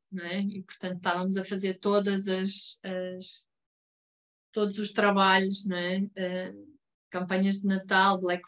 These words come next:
Friday, portanto tivemos que fazer vezes dois, aquela dureza, não é? Eh, e não há equipas a sobrar para, "Ah, espera aí que eu tenho ali uma, uma dupla parada que eu agora vou pôr aqui a, a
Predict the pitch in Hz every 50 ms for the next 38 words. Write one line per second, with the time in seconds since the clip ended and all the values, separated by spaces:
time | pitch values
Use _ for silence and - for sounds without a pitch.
0 | - - 196 180 175 180 185 190 202 202 208 202 - - - 220 208 202 208 214
1 | 214 208 208 208 - - 233 214 220 214 208 214 233 233 214 214 202 190 208 202
2 | 196 190 190 185 - - - - 185 185 - - 190 190 190 190 190 185 208 220
3 | 208 202 208 208 214 208 196 202 208 202 196 190 185 185 185 196 214 - _ _
4 | - - _ _ _ _ _ _ - - 190 185 180 180 180 180 180 180 180 -
5 | - 247 262 339 370 311 202 185 190 - - 202 202 220 208 214 214 208 214 -
6 | 226 214 214 208 202 196 196 196 - _ - 196 185 180 - 226 247 294 349 330
7 | 302 247 - - 247 247 247 240 262 254 - 262 233 - 262 240 240 233 226 220
8 | 226 226 226 220 220 214 214 214 208 208 208 202 208 208 196 196 190 190 185 185
9 | - 202 214 220 196 233 233 226 - 240 226 220 _ - 214 214 208 214 214 226
10 | 220 226 226 233 240 - 220 220 214 208 214 214 214 226 233 233 233 _ _ -
11 | 214 208 208 - - 214 208 202 202 196 190 185